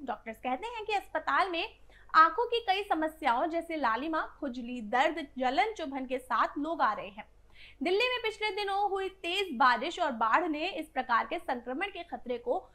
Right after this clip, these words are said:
काफी ज्यादा बढ़ा दिया है। अब doctors कहते हैं कि सभी लोगों को eye flu से बचाव को लेकर सावधानियां बरतते रहने की बहुत ज्यादा जरूरत है। आपको बता दें कि स्वास्थ्य विशेषज्ञ कहते हैं कि दिल्ली में conjunctivitis का खतरा तो है,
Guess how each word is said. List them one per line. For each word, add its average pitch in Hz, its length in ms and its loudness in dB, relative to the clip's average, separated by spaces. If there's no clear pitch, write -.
काफी 294 380 4
ज्यादा 262 340 4
बढ़ा 403 260 2
दिया 214 200 -6
है। - 220 -14
अब 240 140 0
doctors 294 380 4
कहते 427 280 4
हैं 440 180 -4
कि 440 80 0
सभी 403 300 2
लोगों 359 300 0
को 392 100 2
eye 262 260 0
flu 277 180 -6
से 311 120 -6
बचाव 240 400 0
को 359 120 -4
लेकर 320 340 -2
सावधानियां 247 680 -2
बरतते 233 400 -4
रहने 339 300 -4
की 349 160 -6
बहुत 254 380 -4
ज्यादा 220 280 2
जरूरत 254 480 -4
है। - 80 -16
आपको 403 180 4
बता 415 280 10
दें 466 240 -2
कि 494 80 4
स्वास्थ्य 370 400 2
विशेषज्ञ 320 560 -6
कहते 349 320 -4
हैं 233 220 -8
कि 302 80 -2
दिल्ली 285 300 2
में 330 220 2
conjunctivitis 262 840 -2
का 302 140 2
खतरा 240 360 0
तो 277 240 0
है, 359 240 0